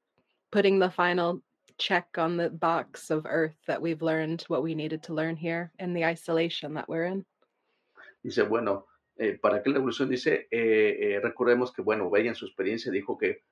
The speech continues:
Speaker 2: pues, venimos de otro planeta, que un planeta que tampoco, eh, este, llegó a su, ah, terminó su ciclo y tuvimos, o sea, que tuvieron que, eh, cambiar o, o, o, o, o viajar a otro planeta. Dice, "Eventualmente también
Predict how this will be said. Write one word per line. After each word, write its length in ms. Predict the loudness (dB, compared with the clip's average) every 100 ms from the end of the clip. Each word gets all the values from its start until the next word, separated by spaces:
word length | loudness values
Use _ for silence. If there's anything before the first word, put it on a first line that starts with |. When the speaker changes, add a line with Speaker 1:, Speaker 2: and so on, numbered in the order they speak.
| -6
Speaker 2:
pues, 160 | 0
venimos 380 | 2 2 0 2
de 60 | 2
otro 200 | 2 0
planeta, 360 | 0 0 0
que 80 | 0
un 40 | 0
planeta 260 | 0 0
que 80 | -4
tampoco, 600 | -4 -2 -2 0 -2 2
eh, 180 | 0 0
este, 420 | -4 -8 -4 -4 2
llegó 280 | 2 4
a 40 | 2
su, 320 | 2 -2 -2 _ _ _ -8
ah, 220 | -6 -4
terminó 280 | -4 -2 -2
su 120 | -4
ciclo 500 | -4 -4 2 2 2 -4
y 360 | -6 -6 -6 -4
tuvimos, 480 | -2 -2 -2 -6 -10
o 60 |
sea, 160 | -8 -10
que 80 | -4
tuvieron 260 | -2 -2
que, 300 | 0 0 0 _ _ _
eh, 340 | -4 -4 -4 -2
cambiar 340 | 2 6 6
o, 60 | 6
o, 280 | 4 0 0
o, 840 | -2 0 -2 -4 -4 -2 -4 -6 -8
o, 320 | -6 -4 -4
o 40 | -2
viajar 320 | -4 -2 0
a 60 |
otro 200 | 2 0
planeta. 460 | 0 -2 0 -2 -6 _ -12
Dice, 220 | -2 2
"Eventualmente 540 | 2 2 -2 -2 -4
también 560 | -2 -2 0 -2 -2 -8